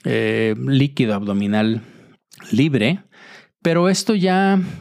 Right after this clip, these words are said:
pues, evidentemente, como ustedes saben,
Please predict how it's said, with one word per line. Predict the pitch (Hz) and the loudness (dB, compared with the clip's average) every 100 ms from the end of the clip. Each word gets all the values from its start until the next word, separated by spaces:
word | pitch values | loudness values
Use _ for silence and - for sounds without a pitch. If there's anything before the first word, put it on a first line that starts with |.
| - | -8
pues, | 139 127 - | -4 -4 -2
evidentemente, | 135 117 120 139 147 180 180 170 143 147 160 185 - _ _ - - - _ _ | -2 0 2 0 0 0 2 0 0 0 0 -2 -6 _ _ -20 -20 -20 _ _
como | - 107 | -6 -6
ustedes | - 127 131 | -2 -2 0
saben, | - 131 131 131 143 139 | 0 0 2 2 0 -4